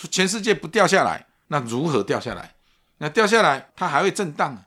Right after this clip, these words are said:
它还有震荡期。但是我们还是要提醒大家一件事，这个行情是钱堆积出来的，它不是真正的一个基本面啊，钱太多，数量太大，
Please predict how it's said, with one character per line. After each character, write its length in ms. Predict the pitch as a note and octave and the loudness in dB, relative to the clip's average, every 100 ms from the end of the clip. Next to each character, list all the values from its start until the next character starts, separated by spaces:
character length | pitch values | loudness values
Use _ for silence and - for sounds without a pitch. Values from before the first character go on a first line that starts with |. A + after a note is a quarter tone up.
| _ | _
它 100 | F3 | -2
还 80 | F3 | 0
有 120 | E3 | 0
震 200 | - F3 | -4 -6
荡 200 | D3 - | -4 -6
期。 300 | G#2 - - _ - | -8 -16 -20 _ -4
但 160 | G#3 | 0
是 220 | F#3+ G3+ F3 | 0 -2 -4
我 120 | C#3 | -2
们 140 | C3+ | 2
还 120 | C3+ D3+ | 2 2
是 120 | F3 | 0
要 80 | D#3 | -4
提 180 | - | -4
醒 160 | C3+ G2+ | -6 -4
大 120 | B2 | -4
家 200 | A2+ A#2 | -4 -8
一 80 | A2 | -10
件 180 | - A2+ | -8 -6
事， 240 | - G2 - - | -6 -10 -14 -4
这 160 | G#3+ | -2
个 100 | E3+ | 0
行 180 | B2+ D3+ | 0 0
情 140 | B2 | -4
是 140 | A2 - | -8 -8
钱 200 | - F2+ | -8 -8
堆 140 | A#2 | -8
积 160 | G#2 G#2 | -8 -10
出 200 | - G2+ | -12 -10
来 160 | E2+ - | -10 -10
的， 100 | - _ | -18 _
它 160 | E3 E3+ | 2 2
不 260 | - F#2+ | 2 -8
是 340 | C#3+ - A3+ C#3 | -6 -4 -4 -8
真 320 | - G3 F#3 | -2 0 0
正 240 | D#3 E3 A2+ | 0 -2 -2
的 220 | G#2 - | -8 -8
一 80 | G#2+ | -8
个 180 | A2+ A#2 | -8 -6
基 180 | - | -6
本 160 | A#2+ D2 | -6 -8
面 220 | D#2+ G2 - _ _ - | -8 -10 -14 _ _ -4
啊， 220 | B2+ E2 | -4 -4
钱 340 | - - G#2+ B2 | -4 -6 -6 -10
太 260 | - - E3+ | -8 -4 -4
多， 400 | B2+ F3+ E3+ E3 - - | -4 -2 -2 -4 -12 -12
数 240 | - F#3 | -10 -6
量 180 | F3+ - | -6 -6
太 200 | - E3+ | -6 -6
大， 320 | - F3 - | -2 -2 -2